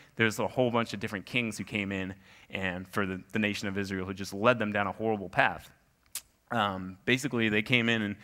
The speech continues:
uh, led their people to commit idolatry or commit different sins. And so that just took them down a path of destruction. And because of that, sometimes there was famines that came on the nation of Israel,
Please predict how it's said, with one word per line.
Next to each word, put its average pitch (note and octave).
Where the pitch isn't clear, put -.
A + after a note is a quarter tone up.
uh, F#2
led A2
their A2+
people A#2+
to G#2+
commit A#2+
idolatry A2
or F#2+
commit A2+
different A2
sins. A#2+
And A#2+
so A2
that A#2+
just -
took -
them A#2+
down A2
a G2+
path A2+
of G2
destruction. G#2+
And F#2+
because C#3+
of C#3+
that, F#2+
sometimes A2
there G#2
was G2
famines B2
that A#2
came A#2
on A2+
the A2+
nation A2+
of G#2+
Israel, A2